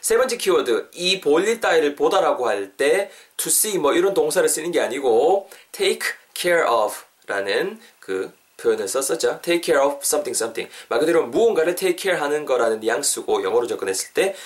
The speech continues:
우리말로 했을 때 그 지난번에 문장에서의 뉘앙스처럼 뉘앙스는 뭐 해결하다, 처리하다, 요런 뉘앙스로 해-, 그 이해가 되었다는 거, 활용이 되었다라는 거 잘 챙겨가시면서 같이 한번 내뱉어볼 수 있도록 하겠습니다. 같이 내뱉어볼까요? "네,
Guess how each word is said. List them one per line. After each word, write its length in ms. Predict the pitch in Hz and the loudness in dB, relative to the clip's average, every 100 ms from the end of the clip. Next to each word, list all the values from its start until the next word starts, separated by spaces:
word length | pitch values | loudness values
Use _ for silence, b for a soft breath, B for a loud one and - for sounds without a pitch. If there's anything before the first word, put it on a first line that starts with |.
| B - | B -2
우리말로 420 | 131 151 131 117 | 0 2 2 2
했을 260 | 110 131 | 0 -2
때 360 | 196 196 - - - | 0 0 0 -8 -4
그 180 | 123 110 | -2 0
지난번에 440 | 147 156 147 131 | 0 0 2 0
문장에서의 500 | 110 107 117 110 110 | 0 0 0 2 0
뉘앙스처럼 640 | 107 117 - 117 - 165 143 | 0 -2 -2 -6 -4 -4 -2
뉘앙스는 480 | 117 117 127 190 B B - | -2 -2 0 -2 B B -6
뭐 160 | - | -6
해결하다, 580 | - 165 180 180 - - B B | -2 0 0 0 0 -4 B B
처리하다, 480 | - 196 202 196 127 | -4 0 2 2 2
요런 180 | 113 143 | 2 0
뉘앙스로 400 | 107 101 104 - | -2 -4 -8 -4
해-, 160 | 110 - | -6 -6
그 60 | 95 | -12
이해가 440 | 78 - 127 117 | -10 -2 0 0
되었다는 460 | 113 131 - 98 98 | -2 -2 -2 -4 -2
거, 280 | 104 98 B B B | -2 -4 B B B
활용이 320 | - 151 151 - | -2 2 2 2
되었다라는 540 | 156 - 104 95 92 | 0 2 -2 -4 -2
거 260 | 120 - B B | 0 0 B B
잘 160 | 95 - | -8 -6
챙겨가시면서 960 | 101 117 98 98 101 92 101 156 208 B | -4 -2 -2 -4 -6 -2 0 0 -2 B
같이 200 | - 113 | -10 -2
한번 140 | 110 113 | 0 0
내뱉어볼 360 | 101 113 95 | 0 -2 -4
수 120 | 92 - | -6 -4
있도록 200 | 95 101 | -4 -2
하겠습니다. 480 | 95 - 78 - B B - | -2 -4 -4 -8 B B -8
같이 200 | 185 214 | 0 2
내뱉어볼까요? 560 | 220 233 233 160 180 B B - | 2 0 0 2 0 B B 0
"네, 420 | 240 254 254 | 2 4 2